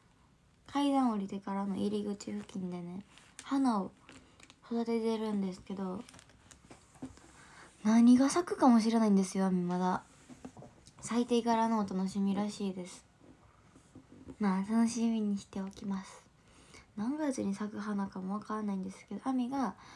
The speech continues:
公園に出るときに毎回水をあげるんや、書いてるらしいです。そう。ちょうどね、アミね、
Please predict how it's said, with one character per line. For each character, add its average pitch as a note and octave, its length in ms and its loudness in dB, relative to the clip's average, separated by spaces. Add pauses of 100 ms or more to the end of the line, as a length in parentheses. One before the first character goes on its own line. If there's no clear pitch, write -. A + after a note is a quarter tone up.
(200)
公 A3+ 340 -2
園 A3+ 160 2
に A3+ 140 2
出 A3+ 100 0
る G#3+ 80 -4
と A3 120 -2
き - 100 -2
に C#4 140 4
毎 G#3 200 2
回 G#3 180 -2
水 G3+ 340 0
を G3+ 60 -2
あ F#3+ 120 -2
げ F#3+ 100 -6
る F#3 140 -6
ん - 20 -8
や、 F#3 80 -10 (100)
書 F#3+ 60 -10
い F#3 40 -12
て - 100 -20
る - 60 -12
ら F3+ 40 -12
し - 120 -16
い - 20 -18
で - 60 -20 (120)
す。 - 140 -20 (1400)
そ G#3 140 -10
う。 A3+ 80 -8 (960)
ち - 120 -8
ょ B3+ 140 2
う - 40 4
ど G#3+ 140 -2
ね、 G3+ 280 0
ア G#3 60 -4
ミ G3 140 0
ね、 F#3 340 -4